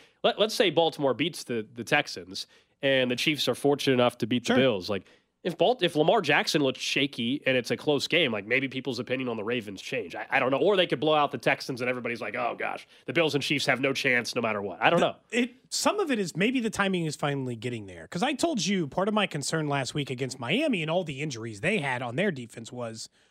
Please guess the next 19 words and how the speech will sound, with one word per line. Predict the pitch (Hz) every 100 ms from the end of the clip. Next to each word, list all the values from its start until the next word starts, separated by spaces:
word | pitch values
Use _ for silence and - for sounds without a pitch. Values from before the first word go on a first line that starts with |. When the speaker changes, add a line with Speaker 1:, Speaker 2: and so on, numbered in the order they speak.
| _ _
Speaker 2:
are | 285
the | 277
Ch-, | 220 - -
is | 233
the | 262
Chiefs | - 302 - 240
offense | 233 - 208 180
equipped | - 190 -
to | 170
take | 170 147
advantage | 127 113 101 90 -
of | -
it? | - _ _ _ _
Can | -
the | 247
Chiefs | 208 311 330
offense | 285 233 - -
actually | 220 240 247 226
take | 190 220 208